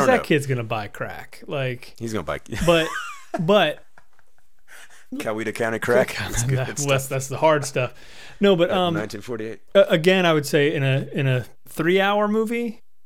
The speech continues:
Speaker 2: like, that
Speaker 1: Mm-hmm.
Speaker 2: would have been spread out a little more, 'cause I, like, I like the idea that it's like, this sheriff really takes care of his county. You know,
Speaker 1: Yeah.
Speaker 2: this, this sheriff cares about people. Like, just direct contrast. But yeah, it would have done,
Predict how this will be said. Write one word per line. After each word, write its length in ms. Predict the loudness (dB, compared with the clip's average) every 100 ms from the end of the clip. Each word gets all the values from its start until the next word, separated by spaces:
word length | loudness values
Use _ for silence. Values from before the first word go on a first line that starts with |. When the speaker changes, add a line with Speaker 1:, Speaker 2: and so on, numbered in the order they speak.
| -18 -18 -4
Speaker 2:
like, 220 | 0 2
that 60 | 4
Speaker 1:
Mm-hmm. 80 | 4
Speaker 2:
would 80 | 4
have 60 |
been 100 | 2 0
spread 300 | 0 0 2
out 120 | 0
a 40 |
little 200 | 2 2
more, 280 | 2 0 0
'cause 140 | 2 0
I, 120 | 0 -10 -2
like, 200 | -2 -2 -12 -8
I 80 | -2
like 260 | 2 0 2
the 120 | 2
idea 320 | 2 2 2
that 100 | 2
it's 120 | 0
like, 300 | 0 -2 -4 -14 -18 -18 -10
this 160 | -2 -2
sheriff 300 | 2 2 4
really 220 | 2 2
takes 360 | 0 0 -2 -2
care 280 | 0 2 2
of 60 |
his 120 | 0 -6
county. 400 | -8 -10 -12 -18 -18 -18 -18 -18 -18 -18 -18 -10
You 100 | -4
know, 80 | -2
Speaker 1:
Yeah. 40 |
Speaker 2:
this, 220 | 0 0 0
this 160 | 0
sheriff 260 | 2 0 0
cares 280 | 2 2 2
about 260 | 0 -2
people. 340 | -2 -4 -4 -4
Like, 220 | -4 -4
just 200 | -6 -4
direct 420 | -4 -2 -2 -2
contrast. 600 | -6 -4 -4 -4 -6 -8 -14 -18 -18 -18 -2
But 260 | 0 0
yeah, 220 | 0 0 -2
it 80 | 2
would 160 | 2
have 100 | 2
done, 640 | 0 0 -4 -6 -10 -12